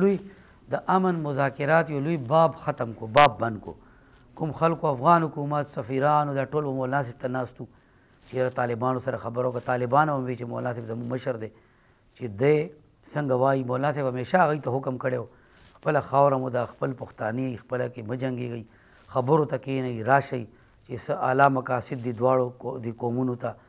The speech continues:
پاکستان هم، اه، غاړه بنده نشي، د افغانستان د پښتنو هم غاړه بنده نشي،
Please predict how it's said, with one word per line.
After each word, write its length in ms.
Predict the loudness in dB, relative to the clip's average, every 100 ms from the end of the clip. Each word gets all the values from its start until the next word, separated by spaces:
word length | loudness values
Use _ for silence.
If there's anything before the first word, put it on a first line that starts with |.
| _ -20 _ _ -10
پاکستان 580 | -8 -8 -2 4 6 4
هم، 100 | -2
اه، 920 | -8 -20 -20 _ _ _ -6 -2 0 2
غاړه 220 | 4 4 4
بنده 240 | 0 0 -4
نشي، 360 | -6 -8 -8
د 60 | -6
افغانستان 640 | -6 -8 -10 -2 2 2
د 120 | 0 -6
پښتنو 300 | -10 -4 -2
هم 120 | -2 0
غاړه 200 | 2 0
بنده 200 | -2 -4
نشي، 300 | -8 -10 -12